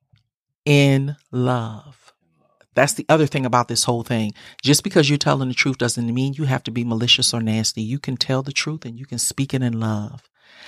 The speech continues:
And even in those situations, like we were talking about earlier, where, where couples need to memorialize an incident in their relationship, um,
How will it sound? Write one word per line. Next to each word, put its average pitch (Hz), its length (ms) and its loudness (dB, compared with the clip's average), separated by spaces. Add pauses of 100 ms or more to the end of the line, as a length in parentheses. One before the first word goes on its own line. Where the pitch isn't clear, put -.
(200)
And 123 240 4
even 170 380 4 (100)
in 135 220 6
those 131 220 4
situations, 123 680 2
like 123 200 2
we 123 60 0
were 123 120 -6
talking 120 300 2
about 113 260 2
earlier, 117 380 2
where, 117 320 -4
where 117 200 2
couples 123 540 0
need 123 220 2
to - 80 -2
memorialize 117 1000 0
an 117 180 -2
incident 113 600 0 (480)
in 123 160 6
their 123 140 -2
relationship, 113 840 0 (460)
um, 107 500 2